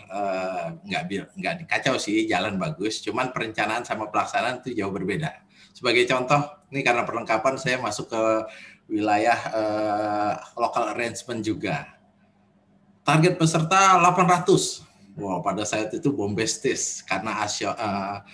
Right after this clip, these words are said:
eh, oh, ya, penyelenggaranya didukung oleh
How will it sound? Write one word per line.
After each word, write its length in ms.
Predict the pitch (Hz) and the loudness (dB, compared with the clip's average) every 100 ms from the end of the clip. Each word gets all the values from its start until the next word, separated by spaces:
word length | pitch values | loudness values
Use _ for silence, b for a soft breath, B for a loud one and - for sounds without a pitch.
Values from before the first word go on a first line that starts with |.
| B B B - | B B B -10
eh, 800 | 87 95 98 98 98 98 98 95 | -4 -2 0 0 0 0 0 -2
oh, 260 | 90 95 87 - 107 | -2 -2 -4 -6 -6
ya, 160 | 104 | -4
penyelenggaranya 880 | 110 107 107 101 104 104 107 107 104 | -4 -4 -2 0 2 0 -2 -4 -4
didukung 480 | 101 110 107 - 113 | -2 -2 -2 -2 -2
oleh 580 | 107 107 104 104 101 104 | -2 -2 -2 -2 -4 -6